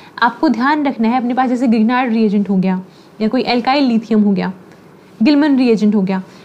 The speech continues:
ये सारे ना nucleophile के जैसे तो act करते ही करते हैं, साथ में base के जैसे भी act करते हैं। और इनको अगर कोई भी acidic proton दिख गया तो सबसे पहले ये acid base reaction ही करेंगे। और यहाँ पर हमें दिख रहा है ओएच group,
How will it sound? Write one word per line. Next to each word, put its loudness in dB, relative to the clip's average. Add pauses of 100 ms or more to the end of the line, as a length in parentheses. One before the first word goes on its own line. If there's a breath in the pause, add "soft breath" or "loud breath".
(140 loud breath)
ये 2
सारे 0
ना -2
nucleophile 0
के -2
जैसे -4
तो -6
act -4
करते -2
ही 0
करते -2
हैं, -2
साथ -2
में 0
base -2
के -2
जैसे -4
भी 2
act -4
करते -2
हैं। -4 (720 loud breath)
और 4
इनको 2
अगर 0
कोई -2
भी -2
acidic -2
proton 2
दिख 0
गया 0
तो -4
सबसे -8
पहले -2
ये -2
acid -2
base 0
reaction -2
ही 0
करेंगे। 0 (420 loud breath)
और 0
यहाँ 0
पर -2
हमें 2
दिख -2
रहा -2
है -6
ओएच -2
group, -2